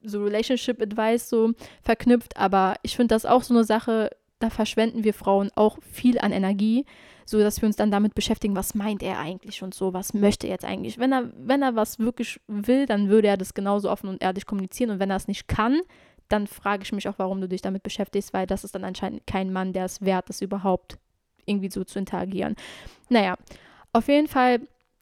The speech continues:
dass man wirklich damit im Reinen ist und es akzeptieren kann, wenn etwas,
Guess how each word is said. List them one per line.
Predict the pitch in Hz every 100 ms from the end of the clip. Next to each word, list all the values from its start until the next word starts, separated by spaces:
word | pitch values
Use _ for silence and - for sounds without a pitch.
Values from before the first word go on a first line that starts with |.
| _ _ _ _
dass | 233 226
man | 262 254 226
wirklich | 277 311 -
damit | 220 214 202 - -
im | 220 214
Reinen | 202 208 240 247 214
ist | 226 233
und | - 196 196 190 -
es | 208 190
akzeptieren | 202 - - - 240 240
kann, | - 214 220 247 _ _ _ _
wenn | - 208
etwas, | 202 - 202 -